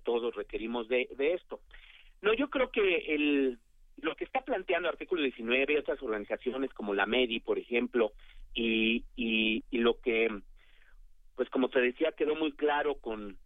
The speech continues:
con esta sentencia de, de la, de la Corte es que no se van a eliminar estos recursos. Más bien lo que debe es transparentarse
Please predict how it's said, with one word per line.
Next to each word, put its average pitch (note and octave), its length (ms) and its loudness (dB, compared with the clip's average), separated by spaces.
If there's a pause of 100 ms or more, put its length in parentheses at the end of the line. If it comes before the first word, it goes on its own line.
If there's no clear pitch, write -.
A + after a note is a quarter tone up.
con A2+ 160 -6
esta B2+ 480 -2 (320)
sentencia B2+ 680 -2
de, F#2 300 -6 (100)
de G#2+ 120 0
la, G#2 260 0
de A#2+ 100 0
la C#3 120 2
Corte F3+ 300 0
es - 80 -4
que E3+ 220 -2 (320)
no C#4+ 120 0
se - 80 -2
van F3+ 200 0
a F3 40 0
eliminar B2 440 0
estos D3 240 0
recursos. F#3+ 580 0 (340)
Más F#3 180 2
bien G#3+ 220 2
lo G3+ 140 2
que C3+ 160 2
debe D#3+ 500 0 (260)
es D3+ 180 0 (120)
transparentarse A2+ 1080 -2